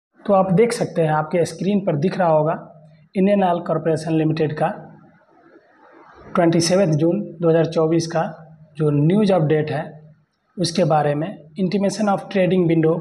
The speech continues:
closure period। तो इससे संबंधित news है, जो कि काफ़ी अच्छा है इस शेयर के लिए। देख सकते हैं, वीडियो को पॉज करके पूरा को पढ़िए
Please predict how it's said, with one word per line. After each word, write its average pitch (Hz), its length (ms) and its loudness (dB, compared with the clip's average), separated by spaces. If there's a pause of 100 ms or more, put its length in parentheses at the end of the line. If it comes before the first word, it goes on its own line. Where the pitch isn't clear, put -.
(160)
closure 185 380 2 (140)
period। 139 480 -2 (1160)
तो 185 80 -2
इससे 190 300 0
संबंधित 175 480 0
news 175 320 2
है, 226 300 -4 (160)
जो 151 100 0
कि 151 120 -4
काफ़ी 165 400 -2
अच्छा 170 240 -2
है 165 120 4
इस 160 160 0
शेयर 165 180 2
के 165 100 0
लिए। 170 180 0 (960)
देख 175 220 2
सकते 180 320 -4
हैं, 190 180 -2 (840)
वीडियो 156 280 4
को 170 120 0
पॉज 170 300 0
करके 170 300 -2 (440)
पूरा 160 280 2
को 156 160 -6
पढ़िए 151 400 -2